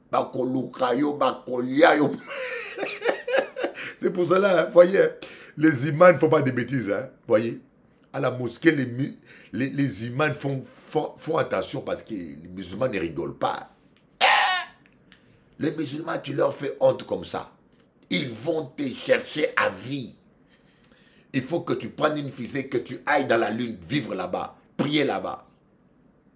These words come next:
Les chrétiens, vous tolérez n'importe quoi. Vous tolérez n'importe quoi. N'importe quoi.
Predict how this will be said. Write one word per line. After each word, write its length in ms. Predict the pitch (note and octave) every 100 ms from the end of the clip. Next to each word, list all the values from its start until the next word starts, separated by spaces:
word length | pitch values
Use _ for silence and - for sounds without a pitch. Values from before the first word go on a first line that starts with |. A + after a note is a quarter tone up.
| _ - - - _ _ _ _ _ _ _ _ _ _ _ _ _ _ _ _
Les 200 | - -
chrétiens, 400 | - - - B2+
vous 180 | G2 G#2+
tolérez 640 | A2 - A2+ G2 G2 A#2+
n'importe 640 | G2+ D#2+ - - - D#2+ -
quoi. 160 | -
Vous 200 | - F#2 - _
tolérez 500 | - - A2 - C#3+
n'importe 1000 | C3+ A2 E2+ - _ - - - A#2 -
quoi. 300 | - - - -
N'importe 800 | D#3+ C3+ F#2 - - F#3 - A#2 -
quoi. 360 | A2+ D2 -